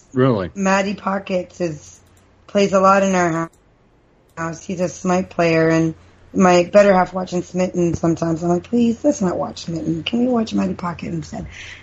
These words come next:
Speaker 2: Or sometimes somebody playing Nintendo Switch, or somebody playing Pokemon Go, or just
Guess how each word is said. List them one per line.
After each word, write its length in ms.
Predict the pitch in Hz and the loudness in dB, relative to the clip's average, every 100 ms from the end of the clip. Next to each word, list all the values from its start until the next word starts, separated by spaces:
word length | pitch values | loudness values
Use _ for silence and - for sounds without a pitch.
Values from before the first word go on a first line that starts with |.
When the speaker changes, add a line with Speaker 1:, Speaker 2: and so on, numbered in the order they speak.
| - - | -4 4
Speaker 2:
Or 200 | 214 214 | 4 6
sometimes 520 | 247 226 233 220 208 | 4 6 4 4 2
somebody 360 | 214 202 208 | 0 0 0
playing 600 | 208 208 202 208 214 214 - _ _ _ - | -2 -4 -2 -4 -6 -8 -14 _ _ _ -2
Nintendo 560 | 214 214 214 220 214 | 0 2 2 0 0
Switch, 680 | 214 226 233 - - - - - | -2 0 0 -2 -8 -10 -10 -6
or 880 | - 180 180 180 180 175 170 170 170 - - - | 0 2 4 6 6 6 4 0 -2 -10 -20 -6
somebody 340 | - 196 196 | 2 4 4
playing 200 | 202 202 | 2 2
Pokemon 580 | 202 202 220 214 214 208 | 2 2 4 4 4 4
Go, 320 | 208 220 214 | 4 6 4
or 200 | 175 165 | 2 2
just 280 | 160 180 | -2 -8